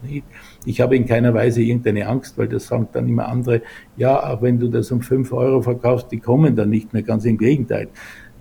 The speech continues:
Die sind interessiert, wenn sie dann einmal in Europa sind. Also wir können auch in die, in die nähere Umgebung schauen. Wir haben das ja auch bemerkt bei unseren Online-Führungen im vorigen Jahr, dass die vermerkt, vermehrt durch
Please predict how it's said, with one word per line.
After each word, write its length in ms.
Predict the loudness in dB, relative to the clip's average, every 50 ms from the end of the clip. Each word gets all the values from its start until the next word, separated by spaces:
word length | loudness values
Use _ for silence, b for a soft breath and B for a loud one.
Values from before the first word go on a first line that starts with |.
| -2
Die 100 | 0 0
sind 300 | 0 2 0 -2 -2 0
interessiert, 800 | -2 -2 -2 0 0 -2 -2 0 0 2 4 4 4 2 0 -8 -10 -2
wenn 260 | 2 4 4 4 4
sie 160 | 2 2 2 4
dann 120 | 4 4
einmal 220 | 2 2 2 2
in 140 | 2 2 2
Europa 420 | 0 2 2 2 0 0 -2 -4 -4
sind. 340 | -4 -2 0 0 0 0
Also 220 | -2 -8 -8 -10 -16 -16 -14
wir 120 | -14 -16 -16 -16 -20 -20 -20 -20 -20 -4
können 240 | -2 0 0 2 0
auch 160 | 0 0 -2
in 100 | -2 -2
die, 80 | -2 -4
in 580 | -6 -6 -8 -14 -18 -20 -16 -12 -10 -10 -10 -8
die 100 | -6 -2
nähere 340 | 2 4 6 6 6 4 2
Umgebung 440 | 0 -2 -2 -2 -2 -2 -2 -6
schauen. 380 | -6 -4 -2 0 2 2 2 B B B B B B -4
Wir 120 | -2 0
haben 180 | 0 0 0 0
das 240 | -2 -2 -2 -2
ja 160 | -2 -2 -2 -2
auch 140 | -6 -10
bemerkt 640 | -10 -8 -6 -6 -4 0 0 0 0 0 -2 -10 -4
bei 160 | 0 0 2
unseren 340 | 2 2 2 2 0 -4 -4
Online-Führungen 840 | -2 -4 -4 -2 0 2 0 0 0 -4 0 0 2 2 2 2 2
im 100 | 2 0
vorigen 360 | -2 -2 -2 0 0 0 0 -2
Jahr, 320 | -2 0 0 0 0 B B B B B B B -6
dass 240 | -4 -4 -4 -4 -8
die 180 | -6 -6 -6 -6
vermerkt, 720 | 0 2 4 4 6 6 6 6 6 6 4 2 -2 -10 -20 -20 -20 -20
vermehrt 840 | -16 0 2 2 4 4 6 6 6 6 6 4 2 -2 -8 -16 -20 -20 -4 2
durch 380 | 6 6 6 6 4 -2 -6